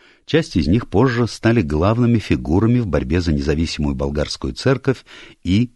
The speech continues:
освобождение Болгарии. Петко Каравелов, Найден Геров, Константин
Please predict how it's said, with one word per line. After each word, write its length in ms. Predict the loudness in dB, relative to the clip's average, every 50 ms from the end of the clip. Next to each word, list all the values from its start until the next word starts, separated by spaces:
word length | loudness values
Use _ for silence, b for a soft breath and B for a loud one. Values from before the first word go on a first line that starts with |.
| _ -6
освобождение 760 | -6 -4 -2 0 0 0 0 0 0 0 0 2 2 0 0
Болгарии. 680 | 0 0 -2 0 -2 -2 -2 -2 -4 -6 -8 -8 -10 _ _ _ _ _ _ _ _ _ _ _ _
Петко 460 | -2 -2 -2 -2 -2 -4 -4 -4 -4 -6 _ _ _ _
Каравелов, 680 | -4 -4 -2 -2 0 0 2 2 2 0 -2 -4 -8 -20 b b b b b b b
Найден 640 | -6 0 2 4 4 4 2 2 0 0 0 -2 -4
Геров, 460 | -2 0 2 2 2 0 -2 -6 -8 b b b b b
Константин 840 | -2 -2 -2 -2 0 0 2 2 2 2 4 4 4 4 2 -2